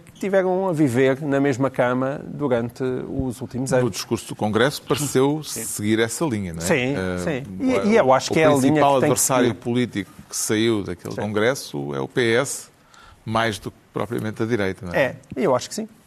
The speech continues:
Speaker 1: Eu acho que é isso. Esta é a estratégia certa.
Speaker 2: Mariana Mortágua assumiu a liderança com, eh, uma garantia de combate político à maioria absoluta. Como é que interpreta, Pedro Mexia, uma frase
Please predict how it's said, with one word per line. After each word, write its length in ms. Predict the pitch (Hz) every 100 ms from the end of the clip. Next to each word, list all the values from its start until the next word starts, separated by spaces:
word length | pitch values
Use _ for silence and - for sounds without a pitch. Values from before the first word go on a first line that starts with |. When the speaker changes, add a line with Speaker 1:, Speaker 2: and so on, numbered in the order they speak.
| -
Speaker 1:
Eu 160 | 139
acho 120 | 123 -
que 80 |
é 20 | 104
isso. 180 | - - _ _ _ 190
Esta 220 | 143 -
é 20 |
a 40 | 135
estratégia 500 | - 123 117 107 107
certa. 320 | - - - - - - - - - -
Speaker 2:
Mariana 280 | 123 127 127
Mortágua 400 | 131 123 131 117
assumiu 340 | 110 - 123 117
a 60 |
liderança 580 | 117 117 107 - 101 55 - - - 52 - -
com, 600 | - 110 107 98 95 98 - - -
eh, 500 | 104 101 92 87 87
uma 200 | - 90
garantia 580 | 107 120 120 - 151 127
de 80 | 101
combate 380 | - 107 113 - -
político 460 | - 113 113 - -
à 40 |
maioria 300 | 107 104 104
absoluta. 640 | 101 - - 110 - 135 139 - - - - - - - - - -
Como 240 | - 117 143
é 80 |
que 160 | 131 139
interpreta, 640 | 123 120 113 117 120 -
Pedro 320 | 117 - 110 104
Mexia, 340 | 98 - 113
uma 200 | 104 98
frase 600 | - 107 107 107 95 90